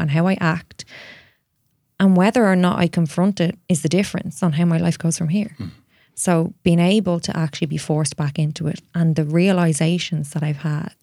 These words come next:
Speaker 1: that it's allowed me to have since, it's just been the most transformative thing that I've ever done in my life. Um, talk to us about the, y-, you talk a lot about emotions and feelings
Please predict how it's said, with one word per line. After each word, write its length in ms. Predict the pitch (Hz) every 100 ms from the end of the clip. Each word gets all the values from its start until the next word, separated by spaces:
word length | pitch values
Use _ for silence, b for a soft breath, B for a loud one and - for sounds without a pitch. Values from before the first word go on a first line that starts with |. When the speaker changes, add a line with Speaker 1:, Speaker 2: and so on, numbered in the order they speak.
| - -
Speaker 1:
that 180 | 175 - _
it's 200 | 170 -
allowed 420 | 156 156 175 220
me 100 | 170
to 100 | -
have 280 | 147 156 151
since, 540 | - 180 190 202 - - b b b b b _ -
it's 680 | 175 - _ _ _ - -
just 300 | 180 147 -
been 200 | 170 165
the 60 |
most 260 | 165 170 -
transformative 600 | 165 160 175 165 160 160
thing 260 | - 165 160
that 100 | 156
I've 100 | 156
ever 200 | 160 160
done 180 | 160
in 80 | 160
my 80 | 156
life. 400 | 165 185 147 - B B B B -
Um, 480 | 180 170 165 165 - _ _ _ _ - _ _ _
talk 240 | - 202 208
to 80 | 233
us 100 | 220
about 420 | 202 185 175 -
the, 380 | 180 165 165 - _ -
y-, 120 | - -
you 160 | 180
talk 280 | 170 196 196
a 40 |
lot 100 | 226
about 180 | 196 180
emotions 520 | 175 160 165 - 165
and 120 | 156 147
feelings 480 | 165 160 151 147